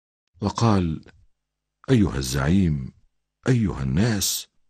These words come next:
اسألوا الأصنام المحطمة، اسألوها من قام بتحطيمها، ستقول لكم إنه هذا هو الصنم الكبير، إنه يظن نفسه أنه قوي.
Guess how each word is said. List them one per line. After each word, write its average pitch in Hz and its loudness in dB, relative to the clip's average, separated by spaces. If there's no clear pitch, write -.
اسألوا 127 2
الأصنام 80 0
المحطمة، 69 -2
اسألوها 107 2
من 67 0
قام 69 0
بتحطيمها، 64 -6
ستقول 85 0
لكم 82 -2
إنه 82 4
هذا 71 2
هو 80 -2
الصنم 76 0
الكبير، 67 -2
إنه 69 0
يظن 85 4
نفسه 78 0
أنه 76 0
قوي. 73 -2